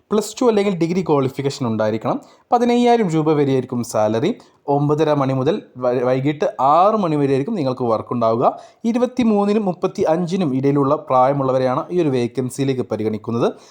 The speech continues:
നിയറസ്റ്റ് കാൻഡിഡേറ്റ്സിനെ മാത്രമേ ഈ ഒരു വേക്കൻസിയിലേക്ക് പരിഗണിക്കുകയുള്ളൂ. അടുത്ത വേക്കൻസി വരുന്നത് മലപ്പുറം,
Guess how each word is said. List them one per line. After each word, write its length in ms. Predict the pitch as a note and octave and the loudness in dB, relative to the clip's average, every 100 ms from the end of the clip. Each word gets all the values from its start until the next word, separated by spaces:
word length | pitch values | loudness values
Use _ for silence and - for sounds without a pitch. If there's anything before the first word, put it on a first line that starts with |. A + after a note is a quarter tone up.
| _ B3 | _ 0
നിയറസ്റ്റ് 420 | B3+ A#3 A#3 G#3+ | 2 2 -2 -2
കാൻഡിഡേറ്റ്സിനെ 380 | F#3 E3 E3+ E3+ | 0 0 -2 0
മാത്രമേ 480 | D#3 F#3+ G3 G#3+ - | 2 2 0 -4 -4
ഈ 140 | A3 | -2
ഒരു 80 | G3 | 0
വേക്കൻസിയിലേക്ക് 720 | D3+ C3+ C3+ C3 D3+ D#3 A#3 A3+ | 0 0 -4 -2 -2 -2 -2 -2
പരിഗണിക്കുകയുള്ളൂ. 1040 | A#2 G2+ G2 G#2+ G#2+ G#2+ G#2+ G#2+ G#2+ _ _ _ _ _ _ _ _ _ _ F3+ | -2 -4 -8 -4 -2 0 0 -2 -6 _ _ _ _ _ _ _ _ _ _ 0
അടുത്ത 240 | A3+ A#3 | 2 2
വേക്കൻസി 440 | C4+ A#3+ A#3 A3+ | 2 2 0 0
വരുന്നത് 460 | A3+ F#3+ F3 E3 A#3 E3 | 2 2 2 0 -2 0
മലപ്പുറം, 560 | E3 F3 F#3 G#3 A#3 | 2 2 0 0 -2